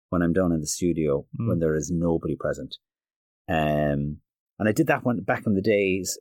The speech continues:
Speaker 1: when I was in Chandon Travel as well. So things like, you know, one of the things that I hadn't mentioned as well, which was hugely popular for us back in the day, was we used to do these two centre flights.
Speaker 2: Mm.
Speaker 1: Um, where, okay, you'd fly into New York,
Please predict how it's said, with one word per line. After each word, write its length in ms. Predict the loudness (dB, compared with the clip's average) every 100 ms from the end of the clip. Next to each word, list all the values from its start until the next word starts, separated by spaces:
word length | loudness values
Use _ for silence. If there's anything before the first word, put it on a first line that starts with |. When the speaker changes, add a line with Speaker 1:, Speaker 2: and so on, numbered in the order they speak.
| -6
Speaker 1:
when 200 | -2 0
I 60 | 0
was 120 | -2
in 80 | -4
Chandon 320 | -2 0 0
Travel 300 | 0 0 2
as 120 | 0 2
well. 300 | 0 0 -6 _ _ _ _ _ _ -6
So 80 | -2
things 340 | 2 2 2
like, 360 | 2 2 -2 -16 _ -2
you 100 | 0
know, 60 | 2
one 120 | 2
of 80 | 2
the 80 |
things 140 | 0 0
that 100 | 0
I 80 | 0
hadn't 220 | -2 -2
mentioned 340 | -2 -2 -4
as 120 | -2 0
well, 140 | 0
which 160 | 0 -4
was 140 | -6
hugely 580 | -2 0 2 0 -2 0
popular 460 | 0 -2 -2 -4
for 160 | -2 -4
us 120 | -2
back 220 | -2 -4 -6
in 60 |
the 60 | -2
day, 260 | 0 0
was 440 | 0 0 0 -2 -6 _ _ _ _ _ -8
we 140 | -2 0
used 180 | 0 -2
to 60 |
do 120 | -2 0
these 180 | 0 0
two 180 | 0
centre 300 | 0 -2 -2
flights. 460 | -2 -2 -2 -6 -14 _ _ -10
Speaker 2:
Mm. 180 | -10 -10 _ _ -4
Speaker 1:
Um, 760 | -2 0 0 0 -2 -2 -6 -10 _ _ _ _ _ _ _
where, 500 | 2 4 4 2 0 -6 _ _ _ -20
okay, 140 | -2 0
you'd 140 | 0
fly 240 | 0 0
into 240 | 2 0 0
New 80 | 2
York, 380 | 2 2 -2